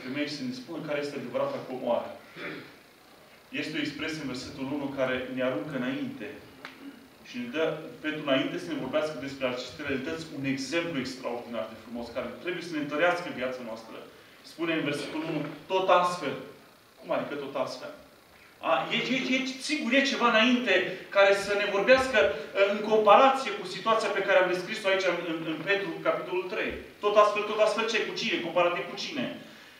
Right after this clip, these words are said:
Și, bineînțeles, exemplul pe care ne-l dă este Domnul Iisus Hristos. Cum Domnul Iisus Hristos ne-a suferit pe noi. Cum Domnul Iisus Hristos a îndurat problemele noastre și păcatele noastre și biciurile care le-am adus.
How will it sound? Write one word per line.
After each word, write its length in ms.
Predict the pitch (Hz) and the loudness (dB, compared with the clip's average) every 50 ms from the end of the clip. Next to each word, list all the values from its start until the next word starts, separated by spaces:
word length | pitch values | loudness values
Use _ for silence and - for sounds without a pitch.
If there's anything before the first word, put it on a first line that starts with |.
| - - | -20 -18
Și, 140 | - - 123 | -14 -8 -4
bineînțeles, 420 | 135 139 135 135 139 170 165 165 | -2 -2 -2 0 -2 -2 -2 -2
exemplul 680 | 170 - - - - - 165 196 214 220 208 196 180 175 | -2 -2 -4 -4 -6 0 4 4 6 6 4 0 -2 -2
pe 140 | - 170 165 | 0 2 6
care 240 | 170 165 165 160 156 | 8 8 8 8 6
ne-l 120 | 151 156 | 2 2
dă 80 | - 196 | 4 4
este 240 | 185 175 170 165 160 | 4 4 4 2 -2
Domnul 280 | 151 170 196 190 180 | 0 0 2 2 2
Iisus 280 | 175 - 165 - - 165 | 0 -2 -4 -6 -8 -10
Hristos. 440 | 151 147 143 - - 123 113 - - - - - - - - - - - - - - - - - - | -10 -10 -10 -6 -2 -2 0 0 -2 -4 -8 -12 -16 -18 -20 -20 -20 -20 -20 -20 -20 -20 -20 -16 -10
Cum 200 | - 208 202 - | -4 -4 0 6
Domnul 200 | 208 233 240 226 | 8 8 8 8
Iisus 260 | 226 226 233 226 - | 6 4 0 -2 -4
Hristos 420 | - 202 196 208 - 240 233 233 233 | -4 -6 -6 -4 0 2 2 4 6
ne-a 160 | 208 208 214 | 6 6 6
suferit 560 | 214 226 220 - 240 240 254 277 247 - - | 4 0 -2 0 4 6 8 8 8 6 6
pe 140 | 233 214 220 | 4 2 4
noi. 260 | 233 226 202 - - - - - - - - - - - - - - - - - | 6 8 8 8 6 4 0 -4 -8 -12 -14 -18 -20 -20 -20 -20 -20 -20 -18 -10
Cum 160 | - 214 220 220 | -6 -2 2 6
Domnul 220 | 269 269 247 233 | 6 8 8 6
Iisus 260 | 226 240 240 - - - | 2 0 -2 -4 -6 -4
Hristos 400 | 226 - - - 254 240 240 233 233 226 | -4 -4 -2 2 4 4 6 4 4 4
a 120 | 233 233 233 | 6 6 6
îndurat 640 | 240 233 233 233 247 262 - - - - - - - - - - - - - - - - - | 6 6 4 4 6 8 8 10 8 8 6 4 -2 -8 -12 -14 -18 -20 -20 -20 -20 -8 2
problemele 640 | 226 269 294 294 285 294 294 294 285 262 247 233 220 | 6 8 8 10 10 10 10 10 10 10 8 6 6
noastre 320 | 214 202 - - - 214 | 6 4 4 4 0 -2
și 140 | - - 240 | -4 -4 -2
păcatele 520 | - - 240 233 233 247 254 247 247 220 | 0 2 2 4 6 6 6 6 4 2
noastre 280 | 220 214 202 208 220 208 | 4 6 6 6 4 2
și 180 | - - - - | 0 -2 -2 0
biciurile 540 | - 220 220 220 233 262 262 - - 196 - | 0 0 2 4 4 4 6 6 4 4 4
care 160 | 196 175 175 | 4 6 6
le-am 180 | 175 175 175 175 | 6 6 6 4
adus. 460 | 170 170 170 151 151 156 - - | 4 4 4 2 2 0 -4 -6